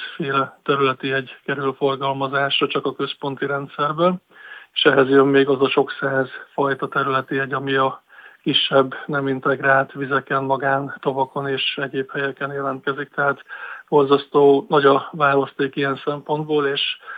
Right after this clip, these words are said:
nekem régi veszőparipám, hogy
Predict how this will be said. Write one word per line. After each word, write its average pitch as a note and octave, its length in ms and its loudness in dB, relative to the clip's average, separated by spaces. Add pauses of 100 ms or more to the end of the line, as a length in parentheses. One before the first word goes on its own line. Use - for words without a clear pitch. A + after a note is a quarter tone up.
(160)
nekem - 260 2
régi C#3 340 6
veszőparipám, C#3 1040 4
hogy C3+ 320 -2